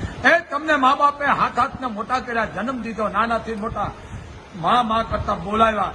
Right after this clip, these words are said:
ભણાવ્યા, ગણાવ્યા, બોલતા ત્યાંથી મોટા અધિકારીઓ બન્યા કે ડોક્ટર બન્યા કે તમે, અ, સામાન્ય બન્યા. અને આજકાલના ઓલા તમે જોઈ જોઈ અને મૂકવા જાવ છો, તમે નરકમાં પડવાનો છો. હા,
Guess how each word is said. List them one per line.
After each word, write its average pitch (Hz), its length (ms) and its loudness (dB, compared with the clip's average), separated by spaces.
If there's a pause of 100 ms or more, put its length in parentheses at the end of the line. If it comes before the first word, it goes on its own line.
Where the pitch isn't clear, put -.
(280)
ભણાવ્યા, 214 380 2
ગણાવ્યા, 202 340 2
બોલતા 214 440 -2
ત્યાંથી 202 280 -6
મોટા 196 240 -6
અધિકારીઓ 190 560 -2
બન્યા 180 240 -8
કે 220 160 -8
ડોક્ટર 247 360 -2
બન્યા 185 320 -4
કે 208 160 -8
તમે, 220 400 0 (460)
અ, 190 60 0
સામાન્ય 269 540 2
બન્યા. 165 260 -4 (560)
અને 196 100 -4 (220)
આજકાલના 233 800 4
ઓલા 220 300 4
તમે 220 300 -2
જોઈ 190 260 -4
જોઈ 220 200 -2
અને 214 200 -4
મૂકવા 185 440 0
જાવ 247 260 4
છો, 185 240 -6 (380)
તમે 196 180 -4
નરકમાં 196 520 -2
પડવાનો 160 360 -2
છો. 151 120 -4
હા, 185 320 6